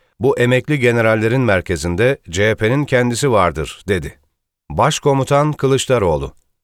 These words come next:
C H P'nin darbe kokan bildiriyi aklamaya çalıştığını söyleyen Erdoğan, "Emekli amiraller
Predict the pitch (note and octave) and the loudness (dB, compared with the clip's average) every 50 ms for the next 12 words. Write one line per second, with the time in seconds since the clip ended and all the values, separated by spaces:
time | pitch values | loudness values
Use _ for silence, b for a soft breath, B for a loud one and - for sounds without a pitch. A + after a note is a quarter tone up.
0 | _ _ _ - D#2+ D#2 A2 A#2+ C3 B2+ - C#3+ C#3+ D3+ D#3 D#3 D#3+ - - - | _ _ _ -10 -4 0 2 2 2 2 2 0 0 2 2 0 -2 -4 -6 -4
1 | F#2 A2 A2+ A#2 A2+ C#3+ D3+ - C3+ A#2+ - C3 B2 B2 A#2+ A2+ G#2+ A2+ A2+ F#2+ | -2 0 0 0 0 -2 -2 -2 -2 -2 0 0 0 0 0 0 0 0 -2 0
2 | A2 A2+ A#2+ B2+ C3+ - - G#2+ G#2+ - - A#2 A#2 A#2+ C3+ C#3 - - B2 A2+ | 0 0 2 2 0 0 0 -2 -2 -2 -2 -2 0 0 0 -2 0 0 -2 -2
3 | A2+ - - A2+ A2+ A#2 A#2 - - G#2+ G2+ G2 G2 F#2+ F#2 F2+ F2 A#2+ A2+ F#2 | -2 -2 -2 -2 -2 -2 -2 0 0 0 2 2 2 2 0 0 0 0 0 0
4 | D#2 D#2+ D#2 G2 B2+ C#3 b b b b b b b b _ _ _ _ - G2 | 0 -2 -2 -2 -2 -4 b b b b b b b b _ _ _ _ -4 -2
5 | G#2+ B2 B2+ C3 - D#3+ D#3+ D3 C3+ B2 B2 A2 G2+ F#2 E2+ D2+ F2+ A#2 C3+ C#3 | 0 2 0 0 2 0 2 2 2 2 2 2 2 2 2 2 2 2 0 0